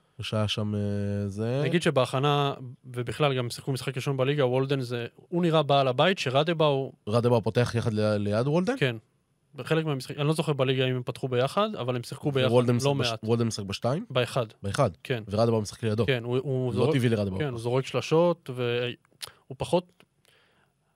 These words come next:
Speaker 2: הוא פחות נראה שחקן של שיטה שהוא משחק בגלאטסראי. הוא מעיף שלשות, הוא זורק, פתאום כשאתה אומר, "רגע, זה ג'ון רדבאו או", לא יודע.
Speaker 1: הסיפור שם, אגב, בעיניי, אה, אני מסתכל על המצ'אפ מולם,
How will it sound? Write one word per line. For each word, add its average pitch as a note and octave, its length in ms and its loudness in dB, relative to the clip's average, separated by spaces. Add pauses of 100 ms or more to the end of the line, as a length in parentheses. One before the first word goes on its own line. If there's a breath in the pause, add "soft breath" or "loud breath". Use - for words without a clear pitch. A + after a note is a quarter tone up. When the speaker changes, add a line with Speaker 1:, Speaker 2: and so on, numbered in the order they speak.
(540 soft breath)
Speaker 2:
הוא C3 100 -10
פחות D3+ 200 2
נראה F#3 160 4
שחקן D#3 240 0
של D#3 140 -4
שיטה C#3+ 300 0
שהוא C#3+ 100 -4
משחק C#3 180 -2
בגלאטסראי. B2 680 -2
הוא A#2+ 180 -6
מעיף B2 200 -2
שלשות, - 560 -2
הוא A#2 100 -8
זורק, B2+ 420 0
פתאום C#3+ 300 -6
כשאתה - 180 -8
אומר, C#3+ 240 -2
"רגע, C3 220 -2
זה A#2 220 -6
ג'ון C3 140 -2
רדבאו F3+ 340 -2
או", C3 800 -2
לא - 40 -8
יודע. B2+ 140 -6
Speaker 1:
הסיפור B2+ 280 -2
שם, C#3+ 160 4
אגב, B2 160 2
בעיניי, A2+ 500 0 (120)
אה, - 60 -8 (760)
אני G2 220 -2
מסתכל G2 520 -6
על A2+ 100 2
המצ'אפ A2 300 -2
מולם, B2 440 -2